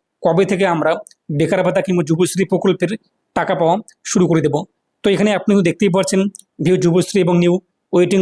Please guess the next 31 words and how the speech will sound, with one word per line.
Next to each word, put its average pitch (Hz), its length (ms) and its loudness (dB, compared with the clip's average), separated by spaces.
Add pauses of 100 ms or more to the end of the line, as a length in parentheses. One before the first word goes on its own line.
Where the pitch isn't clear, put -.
লিস্ট, 180 180 -2 (320)
এখানে 190 280 0
কিন্তু 175 260 0
লিস্ট 175 220 -2
প্রকাশিত 165 400 -2
হয় 170 120 0 (440)
যারা 151 160 2
যারা 160 160 0
আবেদন 156 280 0
করেছেন 190 280 0 (340)
তাদের। 165 240 0 (420)
এবং 175 120 2 (180)
এই 196 160 4
মুহূর্তে 208 300 0 (100)
কিন্তু 180 280 0 (400)
দুই 170 240 2
হাজার 190 160 0 (140)
তেরো 190 200 2 (100)
সালের 175 220 0 (380)
লিস্ট 175 320 0
প্রকাশ 170 280 0
হচ্ছে, - 220 -4 (520)
অর্থাৎ 160 320 0 (100)
আপনি 202 240 -2
যদি 185 120 0 (140)
এই 170 140 2
মুহূর্তে 185 280 0
আবেদন 180 260 -2
করে 175 180 -2
থাকেন 185 220 -2 (460)
আজ 156 180 0